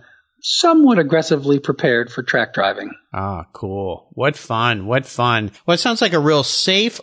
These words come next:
Speaker 2: way to go out and have some fun versus fender to fender,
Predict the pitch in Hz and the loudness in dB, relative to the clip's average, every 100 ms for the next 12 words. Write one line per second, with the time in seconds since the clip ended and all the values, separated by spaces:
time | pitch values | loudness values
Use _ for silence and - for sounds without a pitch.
0 | - 143 139 131 123 123 123 123 123 - | 0 2 4 2 2 4 4 4 0 -4
1 | 113 123 120 - 117 - 120 113 117 113 | -4 -2 -4 -4 -6 -2 -2 0 0 -2
2 | 123 107 - 131 131 113 - 123 113 120 | -4 -6 -2 0 0 -2 -2 -2 0 0
3 | 127 | 0